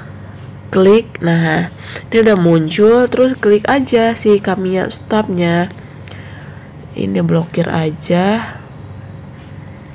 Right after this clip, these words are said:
Nah, ini adalah produk yang tadi tautannya aku salin, guys. Cara downloadnya gampang banget, Kak. Tadi ini kan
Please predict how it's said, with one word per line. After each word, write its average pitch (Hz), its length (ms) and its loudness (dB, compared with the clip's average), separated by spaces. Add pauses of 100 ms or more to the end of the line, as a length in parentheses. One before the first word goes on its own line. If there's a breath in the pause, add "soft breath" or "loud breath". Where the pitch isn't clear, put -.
(1600 loud breath)
Nah, 170 460 4 (260 loud breath)
ini 202 220 4
adalah 220 420 4
produk 185 720 2
yang 170 320 0
tadi 170 480 2 (400 loud breath)
tautannya 170 640 2
aku 208 160 -2
salin, 226 480 0
guys. 175 560 -2 (2500 loud breath)
Cara 262 320 2
downloadnya 180 720 2
gampang 165 400 2
banget, 151 320 0
Kak. - 240 -4
Tadi 165 240 -2
ini 202 160 2
kan 247 240 0